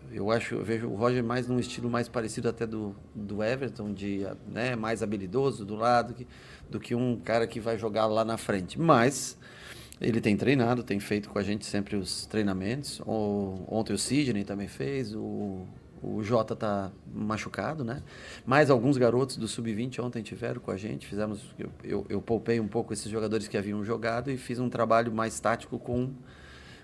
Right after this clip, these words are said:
os que entraram hoje pra jogar, mas alguns que ficaram no banco, né? Nós usamos praticamente nosso elenco todo entre,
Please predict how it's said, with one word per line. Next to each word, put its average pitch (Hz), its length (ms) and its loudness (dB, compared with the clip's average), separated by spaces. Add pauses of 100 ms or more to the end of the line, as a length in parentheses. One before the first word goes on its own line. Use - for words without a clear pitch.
(100)
os 110 140 -4
que - 100 -2
entraram 113 380 6
hoje 107 180 6
pra 107 200 0
jogar, 110 340 2
mas 104 480 -4
alguns 92 240 -6
que - 80 -14
ficaram 98 320 0
no 98 80 2
banco, 113 300 0
né? 110 260 -2 (260)
Nós 101 320 -6
usamos 107 320 0
praticamente 110 480 0
nosso 104 400 -4 (140)
elenco 104 320 0
todo 120 260 -2
entre, 104 460 -2